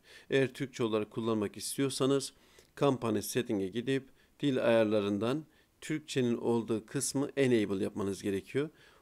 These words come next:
Ondan sonra yine kişisel ayarlarınıza gelip İngilizceyi Türkçe'ye çevirirseniz her şeyi Türkçe görmüş olursunuz. Ama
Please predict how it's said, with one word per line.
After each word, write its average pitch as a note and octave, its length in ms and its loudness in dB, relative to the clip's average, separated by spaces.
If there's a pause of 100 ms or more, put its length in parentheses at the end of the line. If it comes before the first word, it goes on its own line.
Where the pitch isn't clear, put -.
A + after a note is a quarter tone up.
Ondan C3 300 0
sonra A2 240 -4
yine A2+ 280 0
kişisel A#2 500 -4
ayarlarınıza G#2 540 2
gelip B2 300 -2 (380)
İngilizceyi A2+ 560 -2
Türkçe'ye A#2 380 -6
çevirirseniz C3 680 -2 (320)
her C#3 240 4
şeyi A#2+ 280 -2
Türkçe A#2 320 -6
görmüş G#2+ 360 -4
olursunuz. G2+ 520 -8 (300)
Ama C3 340 0